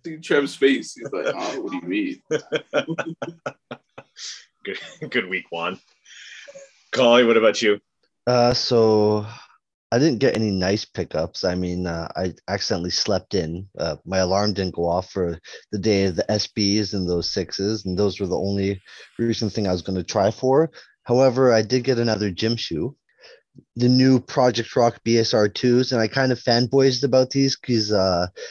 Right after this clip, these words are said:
Speaker 3: the U F C is now in partnership with Project Rock. So these are the shoes that the U F C fighters have been wearing. Uh, if you watched the last few pay-per-views, they've been, had these on feet, and they feel great. So I'm gonna do some deadlifts, squats, whatever in that,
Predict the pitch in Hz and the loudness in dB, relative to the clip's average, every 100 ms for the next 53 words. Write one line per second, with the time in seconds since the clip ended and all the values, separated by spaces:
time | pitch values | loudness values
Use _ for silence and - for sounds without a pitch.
0 | - - 120 131 139 - 135 107 117 113 | -8 0 4 4 4 2 2 2 2 2
1 | 107 - 117 131 131 156 151 147 - 113 | 0 0 0 2 2 4 2 0 -4 0
2 | 120 120 - - 113 113 117 123 117 143 | 0 0 -12 -2 0 0 -4 0 2 2
3 | - _ _ _ - 117 101 117 104 113 | -4 _ _ _ -2 0 2 2 4 2
4 | 101 101 - 110 95 101 95 90 - 101 | 2 0 0 0 2 2 0 -2 -4 0
5 | 104 - 104 - 101 104 101 104 95 95 | 0 -2 -8 -2 0 0 -2 -4 -4 0
6 | 98 110 120 104 87 85 _ _ _ _ | 0 0 0 -2 -2 -4 _ _ _ _
7 | 104 95 92 - - 95 90 87 - 95 | -2 0 0 -2 -6 -2 0 -2 -4 -6
8 | 101 95 92 107 117 117 92 82 87 78 | -4 -4 -2 0 0 0 -2 -2 -6 -10
9 | - 98 95 92 90 92 90 90 78 - | -6 -4 -2 -2 -4 -4 -6 -8 -6 -4
10 | 87 85 - - - 117 - 147 120 120 | -6 -6 -12 -10 0 0 4 2 4 2
11 | 95 - 98 98 87 95 - 92 98 90 | 2 0 -4 -4 -4 -6 -6 -2 0 0
12 | 95 90 - 98 90 92 95 90 95 95 | 0 -2 -4 0 0 -2 -6 -4 -2 -2
13 | 92 92 95 | 0 0 -2